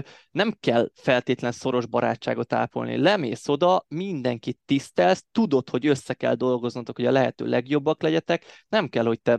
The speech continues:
puszipajtás legyél mindenkivel. Csak működjön, ne legyenek ellentétek, mint amit most a világbajnokságon né-, néhány csapat <laughs> öltözőjéből kiszá-,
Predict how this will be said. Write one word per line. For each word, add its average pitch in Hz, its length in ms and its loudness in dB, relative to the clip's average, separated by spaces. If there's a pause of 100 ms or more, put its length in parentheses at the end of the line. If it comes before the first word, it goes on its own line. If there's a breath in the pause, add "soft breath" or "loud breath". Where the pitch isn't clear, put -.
puszipajtás 117 680 -2
legyél 113 260 -4
mindenkivel. 113 680 -6 (400)
Csak - 140 -2
működjön, 123 520 2
ne 151 80 2
legyenek 151 380 2
ellentétek, 120 600 0
mint 123 200 -6
amit 127 200 -4
most 127 220 -6
a 123 140 2 (340 loud breath)
világbajnokságon 127 1160 0
né-, 139 560 0
néhány 143 300 0
csapat 135 440 0 (100)
<laughs> - 500 -4
öltözőjéből 147 760 2
kiszá-, 143 440 -4